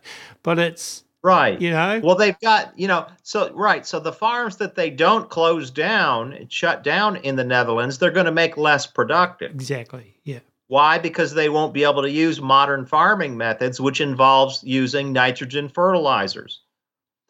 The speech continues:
Speaker 2: Um, they say, uh, you know, that, uh, they also want to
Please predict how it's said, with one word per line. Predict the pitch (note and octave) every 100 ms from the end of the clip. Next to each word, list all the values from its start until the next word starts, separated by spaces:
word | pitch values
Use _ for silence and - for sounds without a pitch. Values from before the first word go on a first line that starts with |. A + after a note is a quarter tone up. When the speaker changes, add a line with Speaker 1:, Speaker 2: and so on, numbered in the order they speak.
| _ _ _
Speaker 2:
Um, | A2+ B2+ B2+ B2 A#2+
they | B2 C#3+
say, | - D3+ D3 C#3+ C#3+
uh, | - C3+ C3 B2 - _ _ _ _ _ _ _ _ _ - -
you | D#3+
know, | C#3 B2+ B2+
that, | B2+ B2 - C3+
uh, | B2 A#2+ G#2 - _ _
they | C3 D3 D3
also | D3+ D#3+ E3+ D#3+
want | D3 D3 D3+ -
to | - D3 D3 C#3+ C#3+ -